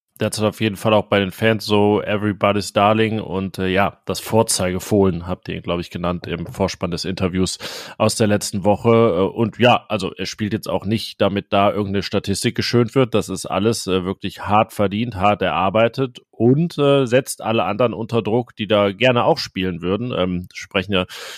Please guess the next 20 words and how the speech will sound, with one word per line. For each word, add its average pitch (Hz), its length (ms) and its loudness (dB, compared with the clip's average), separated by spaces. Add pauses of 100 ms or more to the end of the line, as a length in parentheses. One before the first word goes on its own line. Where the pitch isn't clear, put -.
später 104 300 0
dann 95 120 2
über 90 140 -4
die 95 100 -2
Aufstellung 101 540 0
fürs 98 280 0
Spiel 104 500 0
gegen 101 360 0
den 95 240 0
S - 240 -8
C 98 100 -6
Freiburg 113 720 2
und, 98 480 -2
ähm, 95 400 0 (120)
ja, 127 200 4 (120)
im 82 80 -16
Prinzip - 420 -10
Rocco 98 220 -2
Reitz 98 360 0
ein, 92 380 -2